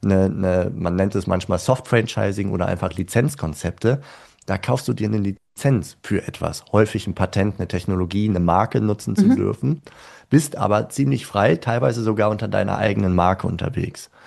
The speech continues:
Speaker 1: Also beispielsweise, äh, kannst du dir eine Lizenz besorgen als Fahrschule. Du bist schon längst die Fahrschule Müller.
Speaker 2: Mhm.
Speaker 1: Übrigens, das sind häufig ehemalige Soldaten, weil die alle Scheine und sowas dafür haben. Die haben aber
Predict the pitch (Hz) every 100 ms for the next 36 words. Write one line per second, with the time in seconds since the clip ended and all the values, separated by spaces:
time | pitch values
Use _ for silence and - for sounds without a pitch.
0 | - - - _ - 98 87 92 98 95
1 | 104 - 110 95 95 95 98 95 104 -
2 | 104 104 - 95 - 98 92 92 - -
3 | 107 - 95 92 92 92 90 92 92 -
4 | 92 113 131 98 92 87 87 139 131 107
5 | 127 135 113 - 110 - 104 87 95 139
6 | 180 - - - 170 151 262 - 87 95
7 | - 82 92 101 104 - - 98 90 87
8 | 90 92 82 87 85 87 - 143 90 90
9 | 95 92 90 92 98 127 110 113 107 110
10 | - 98 101 107 - 175 92